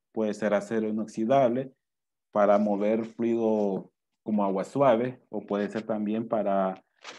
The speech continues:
aplicaciones alimenticias, donde por norma me piden que todos los suministros de fluido se realicen mediante tubería inoxidable. Eh, puede ser de cobre, como en sistemas de calefacción, puede ser P V C o C P V C.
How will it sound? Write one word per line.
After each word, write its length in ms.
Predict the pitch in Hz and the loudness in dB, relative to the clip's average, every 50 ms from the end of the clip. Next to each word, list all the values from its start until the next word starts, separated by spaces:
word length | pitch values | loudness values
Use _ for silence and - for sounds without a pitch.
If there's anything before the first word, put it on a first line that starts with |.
| - - _ - | -20 -16 _ -2
aplicaciones 600 | 104 101 123 120 113 107 101 - 110 107 110 110 | 0 0 0 0 0 0 0 0 -2 -2 -4 -2
alimenticias, 640 | 113 110 110 107 104 101 98 - 131 143 135 123 104 | -2 -2 -2 -2 -2 -4 -4 -4 -4 -4 -2 -4 -4
donde 240 | 107 104 101 101 98 | -4 -4 -4 -4 -4
por 180 | - 107 98 | -4 -6 -6
norma 380 | 98 107 113 113 117 123 131 123 | -4 -4 -4 -2 -2 -2 -2 -2
me 100 | 117 110 | -2 -4
piden 320 | - - 110 113 120 123 | -4 -2 -2 -2 -2 -2
que 120 | 113 120 110 | -4 -6 -6
todos 280 | - - 107 110 110 | -6 -6 -4 -2 -2
los 120 | 113 113 113 | -2 -4 -4
suministros 540 | - 120 117 117 117 120 117 - 123 110 104 | -6 -6 -4 -4 -2 -4 -4 -4 -4 -4 -4
de 120 | 104 98 | -4 -6
fluido 380 | - - 120 127 127 147 151 147 | -6 -4 -2 0 0 0 -2 -2
se 140 | - 110 | -4 -6
realicen 440 | 104 107 92 98 101 101 107 110 104 | -4 -4 -2 -2 -4 -4 -4 -6 -4
mediante 420 | 104 101 95 92 95 92 - 98 95 | -4 -4 -6 -6 -6 -6 -8 -8 -8
tubería 400 | - 104 98 101 98 92 92 92 | -8 -6 -6 -4 -4 -4 -4 -4
inoxidable. 680 | 92 90 90 - - 104 120 135 151 151 131 131 - _ _ _ _ _ _ _ _ _ _ _ _ _ _ _ _ _ _ _ _ _ _ _ _ _ _ _ _ _ _ _ - | -6 -6 -8 -8 -8 -4 -2 0 0 0 -2 -4 -10 _ _ _ _ _ _ _ _ _ _ _ _ _ _ _ _ _ _ _ _ _ _ _ _ _ _ _ _ _ _ _ -8
Eh, 600 | - 117 117 113 110 110 107 107 104 104 98 98 92 90 - - _ _ _ _ _ | -6 -4 -2 0 0 0 0 0 0 0 0 -2 -4 -6 -10 -16 _ _ _ _ _
puede 180 | - 123 123 123 | 2 4 4 4
ser 220 | 120 123 123 123 | 4 0 -2 -2
de 160 | 117 113 110 - | -2 -2 -2 0
cobre, 480 | - 156 165 160 147 - 175 185 - _ _ _ _ | 2 4 4 4 4 2 0 -4 -6 _ _ _ _
como 200 | - 101 101 101 | -10 -8 -8 -8
en 60 | 101 | -8
sistemas 420 | - 98 - - 95 98 98 98 | -10 -8 -8 -6 -4 -4 -4 -4
de 100 | 101 104 | -4 -4
calefacción, 840 | 101 107 98 101 101 - 95 95 - - - 127 127 143 151 156 - - _ _ _ _ _ | -4 -4 -4 -4 -4 -6 -8 -8 -8 -6 -4 -4 -2 -2 -4 -6 -10 -14 _ _ _ _ _
puede 220 | _ 113 110 104 98 | _ 0 0 0 0
ser 200 | - 110 110 - | 0 -2 -2 -2
P 140 | - 104 | -2 -2
V 120 | 101 101 92 | -2 -2 -2
C 240 | - - 120 127 139 | -4 -2 -2 0 0
o 60 | 139 | -2
C 180 | 135 - 107 98 | -2 -4 -8 -8
P 160 | - 101 92 | -6 -6 -6
V 120 | 90 98 | -6 -6
C. 320 | 95 - 135 156 175 - | -4 -4 -4 -4 -4 -6